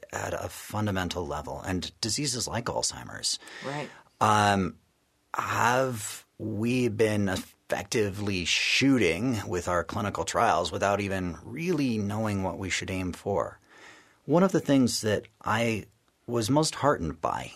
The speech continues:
Speaker 1: uh, in recent years at conferences, uh, like the Alzheimer's Association International Conference was a diversification of thought. As people keep seeing, uh, relatively poor performance,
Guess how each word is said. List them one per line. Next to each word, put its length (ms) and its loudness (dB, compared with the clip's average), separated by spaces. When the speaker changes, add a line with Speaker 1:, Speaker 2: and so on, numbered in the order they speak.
Speaker 1:
uh, 340 2
in 160 -4
recent 360 -4
years 580 0
at 120 -6
conferences, 920 -2
uh, 380 -2
like 220 -2
the 80 -4
Alzheimer's 500 -2
Association 580 -4
International 680 -4
Conference 540 -8
was 600 0
a 40 0
diversification 1200 -2
of 120 -14
thought. 600 -2
As 220 2
people 420 -2
keep 440 -4
seeing, 840 0
uh, 220 -2
relatively 560 -2
poor 320 -2
performance, 1000 -6